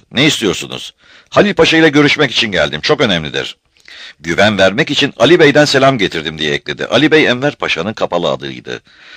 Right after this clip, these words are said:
Bu adı yalnız yakınları bilirdi. Aralık kapı ardına kadar açıldı. Köşk ayaklandı. Yoldaş Holtzmann'ı salona aldılar. Holtzmann Enver Paşa'nın dünden beri Batum'da olduğunu haber vermeye gelmişti.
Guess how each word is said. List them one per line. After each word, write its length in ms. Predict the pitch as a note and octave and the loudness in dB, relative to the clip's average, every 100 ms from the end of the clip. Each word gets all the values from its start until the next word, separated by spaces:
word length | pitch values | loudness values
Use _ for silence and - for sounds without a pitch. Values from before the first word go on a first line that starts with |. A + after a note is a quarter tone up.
| _ | _
Bu 180 | F#3 F#3+ | 2 2
adı 160 | E2+ | 2
yalnız 380 | D#2+ C3+ G#2 G2+ | 2 2 2 -2
yakınları 460 | F2 - D#2 D2+ C2 | -4 -6 -6 -6 -6
bilirdi. 460 | B1 C2 A1+ A#1+ - _ _ _ | -8 -10 -8 -12 -12 _ _ _
Aralık 320 | E2 F2+ D#3 | 0 2 0
kapı 280 | - G2 F#2+ | -2 -2 2
ardına 340 | F2 F2+ G#2 G#2 | 2 2 -2 -4
kadar 240 | C#2+ C2+ | -4 -6
açıldı. 400 | B1+ - A#1+ A#1 | -4 -4 -6 -10
Köşk 320 | - A#2+ - | -4 -4 -2
ayaklandı. 760 | C#2+ E2 D2 C2+ B1+ B1+ A#1+ A#1 _ - _ | -2 -2 -4 -8 -12 -10 -14 -14 _ -20 _
Yoldaş 460 | - C#3 D3 D#3+ - | 0 2 2 0 2
Holtzmann'ı 480 | D#3+ D#3 D#2 C#2+ | 0 -2 -6 -8
salona 340 | F2+ G2 F#2+ E2 | -6 -4 -2 -2
aldılar. 540 | C2+ B1+ A#1+ A#1+ A#1 - - _ | -4 -6 -6 -6 -6 -14 -20 _
Holtzmann 520 | - D3+ - C#3 F3+ E3 | 0 0 2 0 0 2
Enver 320 | C3+ D3 E3 | 0 0 -2
Paşa'nın 440 | - - E2 G2 | -2 -4 -4 -6
dünden 360 | A#2+ C3 C#3+ A#2+ | -6 -4 -2 -2
beri 160 | F2 | -4
Batum'da 340 | G2 - F#2 C#2+ | -4 -6 -8 -8
olduğunu 300 | B1+ D2 F2+ | -8 -6 -4
haber 280 | D2 F2 C#2 | 0 -2 0
vermeye 360 | C2 B1+ C2 | -4 -4 -6
gelmişti. 580 | A#1+ B1+ B1 B1 - A#1+ | -4 -6 -6 -8 -8 -12